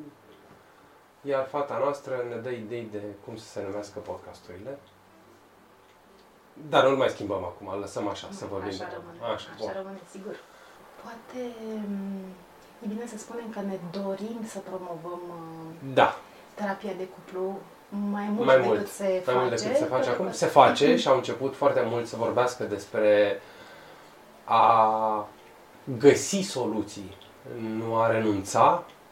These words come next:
Speaker 1: Și ne dorim amândoi să promovăm ceea ce înseamnă terapia de cuplu, ceea ce înseamnă echilibru și sănătatea în cuplu.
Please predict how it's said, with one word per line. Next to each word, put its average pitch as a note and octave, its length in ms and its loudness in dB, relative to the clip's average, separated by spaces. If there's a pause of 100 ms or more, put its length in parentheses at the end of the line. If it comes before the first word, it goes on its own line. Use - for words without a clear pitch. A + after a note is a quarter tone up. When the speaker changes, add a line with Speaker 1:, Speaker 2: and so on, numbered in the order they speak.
(920)
Speaker 1:
Și - 180 -6
ne B2+ 100 6
dorim B2+ 280 6
amândoi A#2+ 360 2
să - 140 -4
promovăm G#2+ 540 2
ceea G2+ 180 0
ce - 100 -8
înseamnă G2 400 -4 (880)
terapia A2 440 2
de E3+ 100 2
cuplu, C#3+ 380 -2
ceea G#2+ 200 -10
ce - 120 -10
înseamnă G#2 420 -6 (2250)
echilibru C3+ 540 0
și B2 160 -6
sănătatea A2 680 -2
în F2+ 100 -6
cuplu. G#2 340 -10